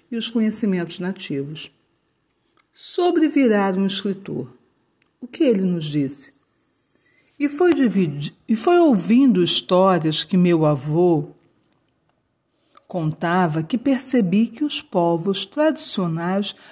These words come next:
podiam oferecer à cidade. E isso me dá um álibi para usar a narrati-, as narrativas míticas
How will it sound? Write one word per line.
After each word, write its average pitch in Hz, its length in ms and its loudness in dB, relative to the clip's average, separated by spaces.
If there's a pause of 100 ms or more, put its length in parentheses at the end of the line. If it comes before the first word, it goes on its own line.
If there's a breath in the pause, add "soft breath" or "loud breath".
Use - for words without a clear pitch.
(120)
podiam 254 540 2
oferecer 233 680 2
à 202 60 2
cidade. 180 680 -2 (600 loud breath)
E 196 240 4
isso 254 340 2
me 175 140 0
dá 202 220 2
um 185 180 2
álibi 185 520 0
para 196 320 -2
usar 185 400 0
a 185 60 -2
narrati-, 170 540 -4
as 175 120 -2
narrativas 175 680 -2
míticas 226 640 0